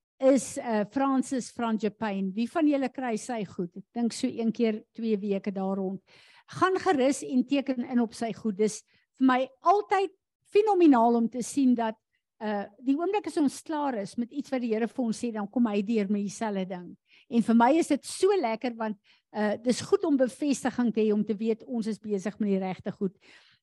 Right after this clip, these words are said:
Ek wil net vir julle hier lees. Hierdie het hy nou, eh, eh, hierdie hele ding van die mind's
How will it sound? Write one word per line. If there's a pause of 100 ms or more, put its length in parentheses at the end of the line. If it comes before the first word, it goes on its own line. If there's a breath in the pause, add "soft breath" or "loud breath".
Ek
wil
net
vir
julle
hier
lees. (340)
Hierdie
het
hy
nou,
eh, (320)
eh, (140)
hierdie
hele
ding
van
die
mind's